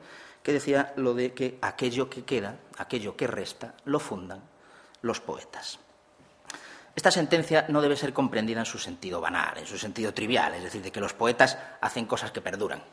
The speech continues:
porque tienen una escritura muy bonita, ¿no? Hacen cosas que perduran y permanecen en el tiempo. No, significa justamente lo que he tratado de explicar, es decir, que la palabra poética, nosotros podemos ampliarla a la obra de arte,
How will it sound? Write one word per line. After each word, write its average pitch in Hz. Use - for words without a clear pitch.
porque 82
tienen 92
una 85
escritura -
muy 85
bonita, -
¿no? 143
Hacen 85
cosas -
que -
perduran 165
y 131
permanecen 95
en 92
el 85
tiempo. -
No, -
significa 156
justamente 151
lo 123
que 143
he -
tratado 131
de 120
explicar, -
es 107
decir, 113
que 123
la 120
palabra 175
poética, 160
nosotros 101
podemos 110
ampliarla 101
a -
la 90
obra 123
de 165
arte, 143